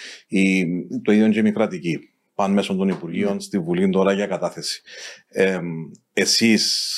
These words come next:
Speaker 1: ε, ενεργείτε σαν έναν δεύτερο μάτι πριν να κατατεθούν μέσα, πιάνουν το πράσινο φως στο δικό
Speaker 2: Ναι.
Speaker 1: σας.
Speaker 2: Ο, ο λόγος
Speaker 1: Εντάξει, δεν
Speaker 2: μας
Speaker 1: μπορείς να επιβάλ-, μπορείς να επιβληθείς
Speaker 2: Όχι. Αλλά αν
Speaker 1: το
Speaker 2: έρθει το,
Speaker 1: περιεχόμενο.
Speaker 2: αν έρθει το Υπουργο-, το Υπουργείο και πει,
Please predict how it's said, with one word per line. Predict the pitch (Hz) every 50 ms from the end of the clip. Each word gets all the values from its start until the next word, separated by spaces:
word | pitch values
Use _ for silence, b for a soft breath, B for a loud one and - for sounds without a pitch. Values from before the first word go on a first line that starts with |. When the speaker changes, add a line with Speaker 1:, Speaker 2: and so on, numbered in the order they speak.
| - - - - -
Speaker 1:
ε, | - - - - - - - - - - - - - - - -
ενεργείτε | 101 101 95 92 85 85 87 101 98 101 98
σαν | 92 - - 101 98 98 98 95 92 95 92
έναν | 92 92 95 90 87 87 87 85 82 80 82 82 80 80 82 69 - _ _ b b b b b b b b b _
δεύτερο | - 78 76 95 95 - - - 101 98 101 95
μάτι | 87 87 87 90 95 98 95 - 95 87 87 85 82 -
πριν | - 95 92
να | 95 92
κατατεθούν | 85 87 90 87 82 80 73 - - 92 90
μέσα, | 87 104 113 113 - 131 120 107
πιάνουν | - - - 98 98 101 98
το | 98 95
πράσινο | - 98 92 87 - 98 90 -
φως | - - -
στο | - - -
δικό | 131 135
Speaker 2:
Ναι. | 135 139 131 120
Speaker 1:
σας. | 104 87 - 127 127 120 120 - -
Speaker 2:
Ο, | 143 127 123 - - - 131
ο | 127
λόγος | 123 120 123 127 135 147 139
Speaker 1:
Εντάξει, | 160 175 165 - - -
δεν | 170 165
Speaker 2:
μας | 160
Speaker 1:
μπορείς | 151 143 143 135 120
να | 131
επιβάλ-, | 113 - 104 85 98 98 95 92 - 110 101
μπορείς | 87 123 123 113
να | 107 113
επιβληθείς | 101 - 101 90 180 185 143 135
Speaker 2:
Όχι. | 123 98 90 87 - - - _ _ B B B B B B
Αλλά | 120 120 123 120 123
αν | 123 127
Speaker 1:
το | 143
Speaker 2:
έρθει | 143 127 113
το, | -
Speaker 1:
περιεχόμενο. | 127 113 104 98 - - - 117 110 104 98 107
Speaker 2:
αν | 120 123
έρθει | 127 127 127 143 156
το | 170
Υπουργο-, | 175 165 139 123 127 135 - 127
το | 131 135
Υπουργείο | 120 110 113 107 110 139 147
και | 151 147 127
πει, | 107 127 131 139 139 139 135 - -